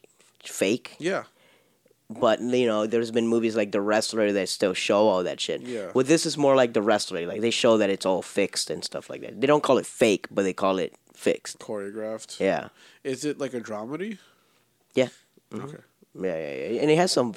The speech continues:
Speaker 1: very funny moments, mainly from, like, Nick Frost and, uh, lady that plays the mom.
Speaker 2: Okay.
Speaker 1: Yeah, they're pretty funny.
Speaker 2: Um, i-, so The Rock has a cameo in it, right?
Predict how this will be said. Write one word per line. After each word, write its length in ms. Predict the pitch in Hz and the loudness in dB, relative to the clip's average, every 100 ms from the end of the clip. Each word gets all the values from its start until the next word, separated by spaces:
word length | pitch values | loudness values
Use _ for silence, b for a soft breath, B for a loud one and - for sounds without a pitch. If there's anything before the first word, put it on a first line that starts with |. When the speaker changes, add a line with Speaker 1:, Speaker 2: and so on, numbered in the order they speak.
| - | -10
Speaker 1:
very 320 | 104 131 120 | 2 4 6
funny 280 | 107 113 104 | 4 0 2
moments, 420 | 98 95 90 - | 0 0 -4 -6
mainly 380 | 92 117 123 117 | -2 0 2 0
from, 200 | - 110 | 0 -2
like, 160 | 101 85 | -2 -2
Nick 220 | 101 107 | -2 -4
Frost 540 | - 107 101 101 - b b b b b _ | 0 2 2 0 -6 b b b b b _
and, 420 | - 92 87 90 | -6 -4 -4 -4
uh, 200 | 90 85 | -2 0
lady 280 | 87 98 98 | 0 -2 -2
that 160 | 92 - | -4 -4
plays 300 | 98 92 85 | -4 -4 -4
the 260 | 90 82 | -6 -4
mom. 460 | 85 92 90 82 - _ - | -4 -2 -2 -4 -8 _ -18
Speaker 2:
Okay. 260 | 110 - 101 127 | -18 -16 -20 -14
Speaker 1:
Yeah, 180 | 82 - | -10 -10
they're 120 | - | -10
pretty 200 | - 85 | -12 -14
funny. 300 | - - 85 b b b b _ | -12 -14 -14 b b b b _
Speaker 2:
Um, 640 | 117 123 123 117 117 110 - _ | -10 -8 -10 -10 -14 -14 -18 _
i-, 200 | 113 107 | -14 -12
so 200 | 98 123 | -10 -8
The 100 | 123 | -6
Rock 280 | 127 131 127 | -2 -2 -2
has 180 | 139 127 | -4 -6
a 40 | 120 | -6
cameo 440 | 127 131 120 101 | -8 -8 -8 -12
in 60 | 98 | -12
it, 40 | 92 | -12
right? 300 | 98 110 | -10 -10